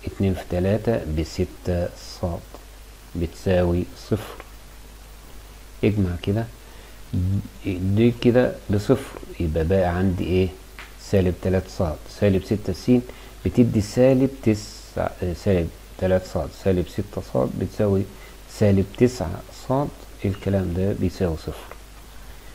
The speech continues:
ومنها الصاد هتساوي صفر، ولو عوضت عن صاد هنا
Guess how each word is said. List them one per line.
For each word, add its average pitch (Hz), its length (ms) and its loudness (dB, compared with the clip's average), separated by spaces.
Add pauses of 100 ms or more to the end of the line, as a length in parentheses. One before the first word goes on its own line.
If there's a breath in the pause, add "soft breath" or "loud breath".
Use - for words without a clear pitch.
(200 loud breath)
ومنها 98 580 4 (1300)
الصاد 107 420 0 (160)
هتساوي 104 520 -2
صفر، - 400 -4 (4000)
ولو 107 320 6
عوضت 101 400 2
عن 90 180 0
صاد 92 300 0
هنا 90 220 0